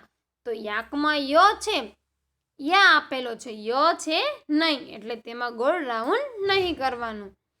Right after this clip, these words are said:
હવે એના પછી ભ. તો શુભ.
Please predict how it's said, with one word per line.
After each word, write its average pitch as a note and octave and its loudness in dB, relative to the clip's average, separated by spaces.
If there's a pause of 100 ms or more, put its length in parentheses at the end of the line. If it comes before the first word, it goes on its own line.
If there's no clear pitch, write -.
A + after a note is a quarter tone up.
(340)
હવે B3 -6
એના C#4+ 4 (340)
પછી C#4+ -6 (480)
ભ. D4+ 4 (760)
તો G4+ -8
શુભ. F4 -10